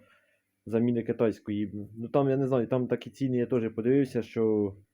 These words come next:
що ялинка китайська стоїть, і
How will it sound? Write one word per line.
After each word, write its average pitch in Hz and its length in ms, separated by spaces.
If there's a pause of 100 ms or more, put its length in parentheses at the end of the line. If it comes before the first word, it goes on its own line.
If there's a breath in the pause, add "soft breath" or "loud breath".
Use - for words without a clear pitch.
що 123 200
ялинка 131 760
китайська 139 460
стоїть, 127 500 (1200 soft breath)
і 117 800